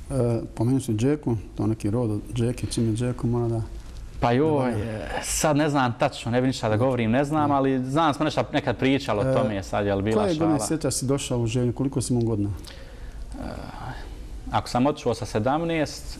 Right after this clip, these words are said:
Speaker 2: i bio četiri godine, znači ja sam došao u Želju nekad u trinaestoj godini, četrnaestoj godini.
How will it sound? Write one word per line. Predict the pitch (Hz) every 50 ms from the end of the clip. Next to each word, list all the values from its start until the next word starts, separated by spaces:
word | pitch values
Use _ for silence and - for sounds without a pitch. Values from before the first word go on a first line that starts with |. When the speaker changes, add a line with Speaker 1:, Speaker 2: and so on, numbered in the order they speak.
| - -
Speaker 2:
i | 117
bio | 110 131 135 123 104
četiri | - - 131 127 - - 113 104
godine, | 123 135 135 131 127 123
znači | 120 120 117 -
ja | 131
sam | - 131
došao | 135 151 147 - 131 123
u |
Želju | 113 120 131 143 135 123
nekad | 127 120 - - 110
u | 104 104 - -
trinaestoj | - 117 123 117 107 98 95 - 101 98
godini, | 104 104 98 98 95
četrnaestoj | - - 101 - 107 101 98 92 90 - 107 104
godini. | 107 101 101 -